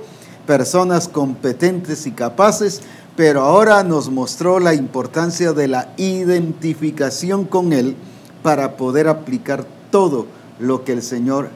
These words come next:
ha hecho. Y dice, "Todo esto no se destruye, no se marchita, no cambia, no se muda, no se pierde, no se arruina".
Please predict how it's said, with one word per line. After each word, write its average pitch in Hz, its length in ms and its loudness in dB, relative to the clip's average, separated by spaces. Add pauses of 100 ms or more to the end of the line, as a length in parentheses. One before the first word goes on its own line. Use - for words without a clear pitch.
ha 131 160 -2
hecho. 139 320 -2 (380)
Y 123 160 4
dice, 170 340 2
"Todo 196 580 6
esto 233 480 8 (440)
no 147 360 4
se 170 200 4
destruye, 202 680 0 (380)
no 143 320 0
se 180 160 0
marchita, 175 760 -2 (380)
no 151 340 0
cambia, 185 640 2 (300)
no 139 320 4
se 196 180 2
muda, 185 500 2 (320)
no 156 280 6
se 190 160 4
pierde, 175 680 2 (220)
no 143 300 6
se 208 180 2
arruina". 202 580 2